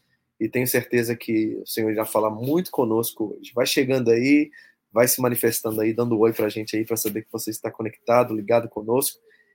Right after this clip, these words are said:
e tenho certeza que essa noite vai ser muito especial, nós vamos ter um tempo precioso aqui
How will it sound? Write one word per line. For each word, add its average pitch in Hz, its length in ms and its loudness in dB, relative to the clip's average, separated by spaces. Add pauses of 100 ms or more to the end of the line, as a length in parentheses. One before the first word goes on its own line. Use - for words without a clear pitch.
(100)
e 113 60 -6
tenho 123 160 0
certeza 127 360 2
que - 80 0
essa 131 220 0
noite 123 240 -2
vai 123 100 0
ser 120 180 -4
muito 143 340 -2
especial, 113 580 -2
nós 107 140 -6
vamos 117 160 -6
ter 120 80 -6
um 113 40 -6
tempo 113 300 -6
precioso 123 680 2
aqui 120 360 -6